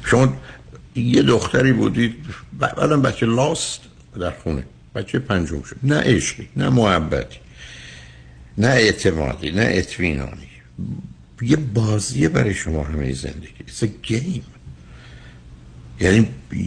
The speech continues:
یه بازی است که باید چگونه برنده شد و برد و زد و کوبید. شما این کار کرد، اونم این کار کرد. حتی ته دلتون هم بذار راحتون کنم، رفتن ایشون هم شما رو اذیت نمی‌کنه.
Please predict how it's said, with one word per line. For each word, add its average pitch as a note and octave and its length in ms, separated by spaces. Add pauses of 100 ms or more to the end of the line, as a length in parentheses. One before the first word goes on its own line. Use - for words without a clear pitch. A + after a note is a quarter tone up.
(160)
یه A2+ 80
بازی A#2 580
است C#3+ 160
که - 80
باید A#2+ 180 (160)
چگونه F#2+ 460
برنده G2+ 520
شد A2+ 300
و G#2 60
برد A2 420
و G#2+ 80
زد G#2 300
و A2 80
کوبید. C#2+ 480 (560)
شما A#2 240
این C3+ 80
کار B2+ 180
کرد، A#2+ 140
اونم A2+ 160
این A2 100
کار F#2+ 200
کرد. F2 140
حتی C3 200
ته C3+ 300
دلتون C3 440
هم B2 60
بذار A#2+ 160
راحتون A#2 320
کنم، F#2 280
رفتن G2+ 360
ایشون B2+ 320
هم A#2 100
شما D2+ 200
رو C#2 80
اذیت C2+ 400
نمی‌کنه. - 300